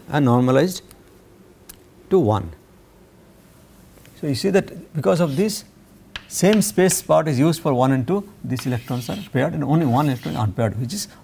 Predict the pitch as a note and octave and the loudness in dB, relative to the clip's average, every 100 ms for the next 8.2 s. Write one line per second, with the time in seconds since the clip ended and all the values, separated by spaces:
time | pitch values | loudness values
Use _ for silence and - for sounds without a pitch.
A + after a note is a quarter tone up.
0 | - A2+ G#2 C3+ G3 - - C#3 - - | -10 -8 -2 -2 -2 -8 -6 -4 -4 -8
1 | - - - - - C#3+ B2+ A#2+ A#2+ G#2 | -20 -20 -20 -20 -4 0 2 0 -2 -2
2 | B2 G3+ - - - _ - E3+ F#3 D3+ | -2 -4 -8 -20 -20 _ 4 4 6 2
3 | C#3+ C3+ - - - C#3+ C#3 - - - | -2 -4 -14 -8 -2 0 0 -2 -14 -18
4 | - A#2 D#3+ D3+ C#3+ A2+ C3 C3+ E3+ G#3+ | -6 0 2 4 2 2 2 2 2 0
5 | - - - - E3+ - - C#3+ A#2+ B2 | -8 -18 -8 2 2 2 -2 -4 -2 -2
6 | B2+ - - - - - A#2+ G3 - C3+ | -2 -4 -10 -20 -12 -2 0 0 2 0
7 | D3+ G#3 A3+ - - - - D3 B2+ D3 | 2 -2 -4 -14 -20 -20 -8 0 2 4
8 | F#3 B2+ | 2 0